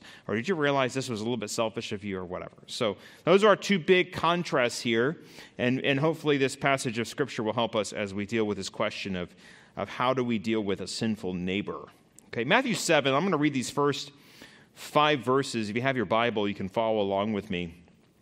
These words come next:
Jesus says, "Judge not that you be not judged.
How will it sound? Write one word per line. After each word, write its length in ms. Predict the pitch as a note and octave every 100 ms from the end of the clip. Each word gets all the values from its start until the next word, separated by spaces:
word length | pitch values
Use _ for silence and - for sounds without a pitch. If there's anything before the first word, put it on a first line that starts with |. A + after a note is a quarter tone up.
| _ _ _ - - - - -
Jesus 360 | - E3 D#3+ D#3
says, 320 | E3 D#3 A#2
"Judge 440 | - E3 F#3 E3 D3
not 560 | D#3+ E3 C#3 D#3 -
that 260 | D3 C3+ -
you 100 | C3
be 360 | G2+ D3+ D#3+
not 400 | C3 C3 C3+ A#2+
judged. 720 | B2 D3+ E3+ D3 F#2+ - -